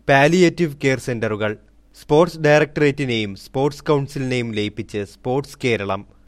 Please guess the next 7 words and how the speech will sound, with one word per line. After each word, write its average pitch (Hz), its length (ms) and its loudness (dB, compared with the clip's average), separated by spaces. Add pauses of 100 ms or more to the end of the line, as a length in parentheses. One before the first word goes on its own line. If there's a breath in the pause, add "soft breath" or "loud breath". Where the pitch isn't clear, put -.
(120)
തലസ്ഥാന 160 540 4
നഗരത്തിന് 135 600 0 (140)
പ്രത്യേക 156 480 0
മന്ത്രാലയം 117 680 0
എന്നിവയാണ് 127 640 -2 (200)
പ്രധാന 123 420 -4
നിർദ്ദേശങ്ങൾ. 104 680 -8